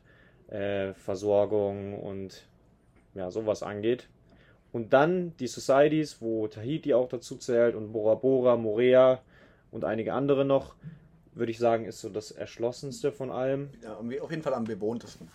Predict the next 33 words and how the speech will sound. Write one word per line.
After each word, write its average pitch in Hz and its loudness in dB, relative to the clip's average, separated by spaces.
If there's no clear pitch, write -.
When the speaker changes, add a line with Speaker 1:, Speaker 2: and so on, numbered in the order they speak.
Speaker 1:
Am 117 -6
bewohntesten, 123 0
am 107 -8
meisten 117 0
Tourismus 127 -6
und 127 -6
so 123 -6
eine 113 -2
Art 117 -2
Kombination 117 -4
aus 117 -4
beiden. 120 2
Also 107 -4
man 107 -4
hat 107 -8
hier 107 0
sowohl 117 -2
eine 117 -2
Insel, 139 -4
aber 104 -8
man 110 -6
hat 113 -6
um 127 -8
die 113 -8
ganzen 117 -8
Inseln 110 -10
dann 107 -4
auch 110 -4
diesen 110 -12
Korallenring 120 -4
oder 104 -6
diesen 101 -10
Riffring, 123 -4